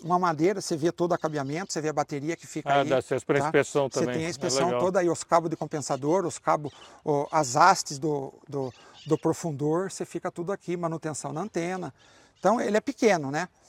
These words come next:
Speaker 1: O original, você tinha até uma, uma, uma do lado aqui que era primeiro socorros.
Speaker 2: Aham.
Speaker 1: Você, você colocaria, é, uma, uma, um, um kit de primeiro socorros. Eu também não preferi pôr porque também não tinha.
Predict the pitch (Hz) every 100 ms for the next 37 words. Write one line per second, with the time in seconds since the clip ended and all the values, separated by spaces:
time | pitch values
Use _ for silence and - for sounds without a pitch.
0 | - - _ 151 160 165 170 180 160 196
1 | 220 233 - 226 - 202 208 - 202 233
2 | 240 233 175 - - - _ 156 165 165
3 | 151 135 127 - _ 147 160 151 139 151
4 | 160 143 - 170 185 185 190 180 185 -
5 | 202 160 165 139 131 - - - 139 123
6 | 123 135 - - - - 160 156 160 147
7 | 156 143 _ _ _ - 139 135 131 131
8 | 220 - - 277 311 202 147 131 139 -
9 | 240 - 294 254 220 226 214 - 208 -
10 | 165 120 - - - - _ - 180 175
11 | 190 202 214 214 208 214 208 - 202 -
12 | 226 220 233 208 220 254 269 - 214 202
13 | 165 120